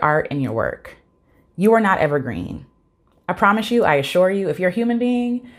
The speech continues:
you're not evergreen. You need rest, you need time to reflect, to go deeper, to, you know, rejuvenate. Every, every other animal does this. Every animal, mammal specifically,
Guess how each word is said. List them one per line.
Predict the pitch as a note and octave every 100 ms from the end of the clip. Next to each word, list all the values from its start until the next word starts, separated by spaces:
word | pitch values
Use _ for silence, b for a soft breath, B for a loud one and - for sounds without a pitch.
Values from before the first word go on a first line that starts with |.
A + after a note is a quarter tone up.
| B B
you're | E3+
not | E3+ E3+
evergreen. | F3 E3+ D3 C3+
You | C3+
need | D#3 F#3 E3+
rest, | D3+ D3+ D#3
you |
need | D#3
time | - D#3 C#3+
to | C#3
reflect, | C#3 - F3+ - - - b b b b
to | - E3
go | D#3+ C3+
deeper, | C3+ G3 G#3 G#3 F3+ F3 E3+ E3+ E3+ -
to, | - D#3 C3 B2+
you | D#3
know, | D3+ C3+
rejuvenate. | C3 C3 C3+ A3+ G3+ G3 F3+ -
Every, | C#4+ E4+ D4+
every | - C4+ C#4
other | C4 A3
animal | - G3 F3+ C#3
does | D3
this. | C#3+ - G#2+ -
Every | G3+ B3 -
animal, | F#3+ F3 C3 B2 -
mammal | - E3 C#3+ A#2+
specifically, | A#2+ C3 A#2+ A#2+ A#2+ A#2+